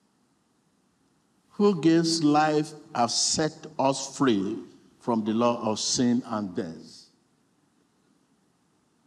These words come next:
Let's go to our proof reading. Verse thirty-five. Who shall separate us from the law of Christ?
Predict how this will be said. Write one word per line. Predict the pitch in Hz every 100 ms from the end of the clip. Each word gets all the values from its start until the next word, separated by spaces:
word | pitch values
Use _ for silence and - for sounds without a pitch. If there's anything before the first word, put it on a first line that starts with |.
| _ _ _ _ _ _ _ -
Let's | 123 170
go | 147 135
to | 127
our | 107 104
proof | - 127 - -
reading. | 123 120 98 80 - _ _ _ _ _ _ _ _ _ _ _ _ _ _
Verse | 107 120 -
thirty-five. | 113 110 113 107 - 127 90 - - _ _ _ _ _ _ _ _ _ _ _ _ _ _ _ _ _ _ _ _ _ _ -
Who | 247
shall | 247 160
separate | - 151 135 156 160 151
us | 139 139
from | 131 104
the | 107
law | 110 117 - - _ -
of | 110 - - -
Christ? | 120 95 85 76 - -